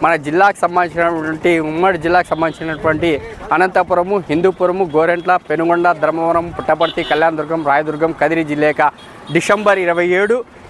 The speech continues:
ఇరవై ఎనిమిదవ తేదీ, అంటే రేపు, ఎల్లుండి, రేపు మర్నాడు ఇజితిమా స్థలం యొక్క ప్రదేశము, ఈ ఏర్పాట్లు, ఈ నిర్వహణ కమిటీ ఏ విధంగా చేసింది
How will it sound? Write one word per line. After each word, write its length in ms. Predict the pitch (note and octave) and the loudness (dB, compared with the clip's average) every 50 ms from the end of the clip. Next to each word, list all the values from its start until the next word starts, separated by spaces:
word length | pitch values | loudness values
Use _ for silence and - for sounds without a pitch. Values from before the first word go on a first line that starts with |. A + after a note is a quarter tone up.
| - - | 0 2
ఇరవై 280 | F3 F#3 F#3+ F3+ F#3 | 4 4 4 4 2
ఎనిమిదవ 400 | F3+ F3+ F#3 G3 G3+ G3+ G3+ G3 | 2 0 0 0 0 0 0 0
తేదీ, 240 | F3+ - E3+ D#3 D3 | 0 0 -2 0 0
అంటే 200 | D3+ D#3 E3+ G3+ | 0 0 2 2
రేపు, 440 | F#3 F3 F3+ G3 G3+ F#3+ A3 A3 G#3 | 2 2 0 0 -2 -2 -2 0 0
ఎల్లుండి, 480 | F3+ E3 F#3 G3+ G#3+ G#3+ F#3+ F3 C#3+ - - - - - - - | 2 2 2 2 2 2 2 0 -2 -4 -8 -14 -20 -10 -4 0
రేపు 320 | E3+ F#3 G3+ F#3+ A3+ G#3+ | 2 2 2 2 0 0
మర్నాడు 540 | G3 F#3 E3+ E3+ E3+ F3+ F#3 F#3 E3+ D3+ B2+ - - - - - | 0 2 0 2 2 2 2 2 2 0 -4 -8 -10 -12 -4 0
ఇజితిమా 420 | E3 G3 G3+ G3 G#3+ G3+ G3+ G3+ | 0 0 2 2 0 2 2 2
స్థలం 380 | G3 - - - F3+ F#3 F#3 F#3+ | 0 0 -2 0 0 2 2 2
యొక్క 420 | F3+ E3+ E3 - F#3 F3+ D#3+ D3+ D3+ - - | 2 0 0 0 0 2 2 0 0 -2 -2
ప్రదేశము, 580 | D#3 E3 F3 F#3+ F#3+ - - F3+ F#3+ G#3+ A#3+ A3 - - - - - | 0 2 2 2 0 0 -2 -2 -2 -2 -4 -6 -8 -14 -4 2 4
ఈ 40 | F#3 | 4
ఏర్పాట్లు, 840 | G3 F3+ D#3+ E3+ G3 G#3 - - G#3 G3 F#3+ G#3+ G#3 A3+ B3+ A#3+ - - - - - | 6 6 4 2 0 0 0 2 2 2 2 0 0 0 0 0 -2 -6 -4 2 4
ఈ 140 | F#3+ G#3 G3 | 4 4 4
నిర్వహణ 560 | F#3 F3+ F#3+ G#3+ G#3+ A#3 A3 G#3+ G#3 G#3 G3 | 2 0 0 0 2 2 2 2 2 0 -2
కమిటీ 400 | F3+ - F3+ F3 F#3+ F#3 - G3 | -2 0 -2 0 0 0 2 2
ఏ 180 | F#3 E3+ E3+ F3+ | 2 2 0 0
విధంగా 320 | F#3 F#3 G3 G3 F#3+ F#3 | 0 0 0 2 2 0
చేసింది 580 | F#3 F#3 F#3 F3+ - - F#3 F#3 F#3+ A#3 B3+ | 0 0 -2 -2 -2 -2 -2 0 0 0 0